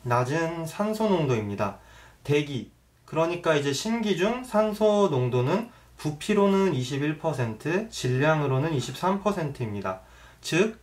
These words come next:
신기 백 리터에는 산소가 이십일 리터가 들어있습니다. 이제 이지알 레이트는 흡기 중 배기가스의 부피 농도,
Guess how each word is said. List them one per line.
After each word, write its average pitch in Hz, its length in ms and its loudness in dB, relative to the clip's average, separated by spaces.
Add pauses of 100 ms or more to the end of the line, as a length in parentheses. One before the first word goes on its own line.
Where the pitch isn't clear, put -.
(320)
신기 254 640 -2
백 131 200 2
리터에는 135 760 -2
산소가 190 840 2
이십일 147 840 0
리터가 185 420 0
들어있습니다. 110 760 -6 (600)
이제 - 100 -10
이지알 214 840 0
레이트는 147 680 -8 (240)
흡기 214 440 -8
중 247 300 -4 (420)
배기가스의 175 1200 -4
부피 151 300 -6
농도, 117 520 -6